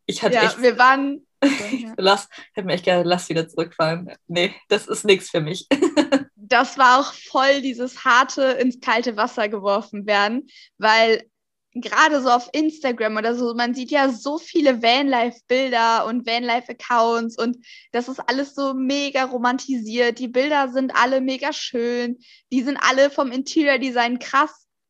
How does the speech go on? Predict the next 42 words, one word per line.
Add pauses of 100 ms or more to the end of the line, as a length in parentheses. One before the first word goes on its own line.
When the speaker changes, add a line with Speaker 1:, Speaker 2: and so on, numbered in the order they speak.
(300)
Speaker 2:
und (100)
dann
ist
halt
die
erste
Nacht (200)
exakt
so
gelaufen (340)
und
wir
dachten
wirklich
so,
das,
das
kann
nicht
wahr
sein,
das
ist
ja
nur
ein
Abfuck. (200)
<laughs>
Wir
Speaker 1:
Das
Speaker 2:
waren
Speaker 1:
ist
Speaker 2:
echt,
Speaker 1:
so.
Speaker 2:
wir
waren,
wir
hatten
so
den
Kaffee
auf.